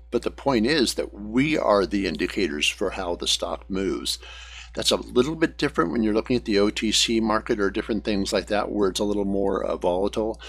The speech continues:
and it's very hard to nail something down without it going crazy one way or the other. But in the form of Hylian being around for another,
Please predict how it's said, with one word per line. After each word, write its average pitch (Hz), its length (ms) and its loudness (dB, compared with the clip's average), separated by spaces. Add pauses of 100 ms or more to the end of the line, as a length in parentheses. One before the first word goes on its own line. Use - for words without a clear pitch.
(280)
and 87 120 -2
it's 80 180 -6
very 98 260 0
hard 95 420 0
to 82 380 -4 (680)
nail 98 440 2
something 98 400 0
down 101 260 0
without 104 300 0
it 90 100 -6
going 95 360 0 (340)
crazy 107 500 0
one 95 240 -2
way 92 240 0
or - 200 -2
the 92 200 -4
other. 107 300 2
But - 500 2 (300)
in 101 80 -2
the 87 80 0
form 120 380 0
of 90 140 -2
Hylian 113 500 0
being 101 220 -2
around 95 360 -4
for 95 140 -2
another, 87 400 -4